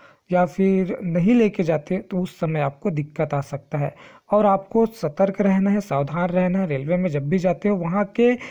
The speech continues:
जो पार्सल वाले होते हैं, वो ज़्यादा से ज़्यादा पैसा लूटने की पूरी कोशिश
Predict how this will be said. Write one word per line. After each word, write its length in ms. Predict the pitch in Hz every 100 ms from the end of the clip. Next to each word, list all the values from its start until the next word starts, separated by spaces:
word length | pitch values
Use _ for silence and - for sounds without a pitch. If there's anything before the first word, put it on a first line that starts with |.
| - - - - _
जो 100 | 190
पार्सल 500 | 220 160 160 147 220 226 226
वाले 280 | 214 202 214
होते 360 | 170 175 -
हैं, 260 | 208 190 220
वो 440 | 175 180 208 214
ज़्यादा 420 | 190 147 151 151 185
से 180 | 196
ज़्यादा 320 | 180 151 147 160
पैसा 440 | - 151 147 180
लूटने 420 | 160 151 147 170
की 140 | 151 196
पूरी 400 | - 170 165 180
कोशिश 400 | 165 151 -